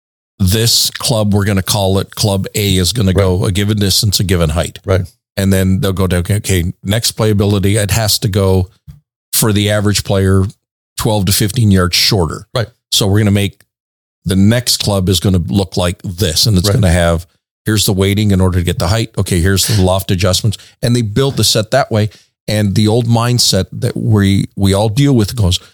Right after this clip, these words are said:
Speaker 1: "Oh my God, it's always been a nine iron, has been forty-two degrees of loft."
Speaker 2: And it's not, it's not even close.
Speaker 1: No. Get, lose the numbers,
Speaker 2: Lose the
Speaker 1: guys.
Speaker 2: numbers. It's so crazy because, and I actually have guys that will send in club fittings for me and they'll want them bent to this loft and they're just screwing the clubs up.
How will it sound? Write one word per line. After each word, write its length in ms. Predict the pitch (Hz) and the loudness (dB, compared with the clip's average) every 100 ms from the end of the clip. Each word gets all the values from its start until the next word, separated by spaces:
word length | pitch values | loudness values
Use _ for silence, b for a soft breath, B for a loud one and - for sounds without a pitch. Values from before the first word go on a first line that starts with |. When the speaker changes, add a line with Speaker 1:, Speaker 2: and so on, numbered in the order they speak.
| B - | B -2
Speaker 1:
"Oh 80 | 110 | 2
my 160 | 123 | 2
God, 440 | 123 147 151 143 - _ | 2 2 2 2 -4 _
it's 200 | 113 98 | -4 0
always 320 | 101 110 117 | 0 2 0
been 160 | 123 120 | 0 0
a 60 | |
nine 300 | 120 120 127 | 2 2 2
iron, 280 | 113 110 110 | 2 2 4
has 100 | 101 | 2
been 220 | 98 104 95 | 2 2 2
forty-two 640 | - 104 104 104 - 104 | 0 0 0 0 0 2
degrees 340 | 95 98 98 | 2 2 2
of 120 | 98 95 | 0 -2
loft." 320 | 117 - - | -4 -4 -2
Speaker 2:
And 60 | 107 | 0
it's 100 | 113 | 0
not, 160 | 117 | 0
it's 80 | 90 | 0
not 40 | 95 | -2
even 80 | |
close. 400 | 87 107 160 - | -2 0 0 0
Speaker 1:
No. 60 | - _ _ - | -4 _ _ -6
Get, 160 | - - - | -6 -6 -8
lose 360 | - 117 143 139 | 0 2 4 2
the 100 | 135 | 0
numbers, 320 | 123 113 117 | 0 2 2
Speaker 2:
Lose 140 | 120 123 | 2 0
the 60 | 110 | 0
Speaker 1:
guys. 80 | |
Speaker 2:
numbers. 320 | 117 95 87 - _ _ _ _ | 0 -2 -4 -6 _ _ _ _
It's 120 | 113 - | -4 0
so 140 | 127 | 0
crazy 220 | - 113 | -2 -2
because, 480 | 95 101 117 - - _ - | 0 0 -2 -4 -12 _ -2
and 140 | 110 | 0
I 160 | 123 190 | 0 0
actually 320 | 180 - 123 | -2 0 0
have 100 | 98 | 0
guys 280 | 95 98 101 | 0 0 2
that 80 | 87 | 0
will 100 | 87 | 0
send 240 | - 107 | 0 2
in 120 | 101 | 0
club 380 | 82 - - 101 | -2 -4 -4 -2
fittings 220 | 92 90 | -2 -2
for 80 | - | -2
me 160 | 85 87 | -2 -2
and 100 | 104 | 0
they'll 120 | 101 110 | 2 2
want 160 | 107 | 0
them 120 | 104 85 | 0 -2
bent 200 | 98 101 | -2 -2
to 60 | |
this 160 | 95 95 | -2 -2
loft 320 | 90 92 110 | 0 0 -2
and 100 | 110 | 0
they're 60 | 104 | 0
just 260 | 92 - - | 0 0 -2
screwing 560 | - - 104 117 110 | -4 -4 2 2 2
the 60 | 95 | 0
clubs 260 | - 92 90 | -2 -2 -2
up. 220 | 92 - | -4 -6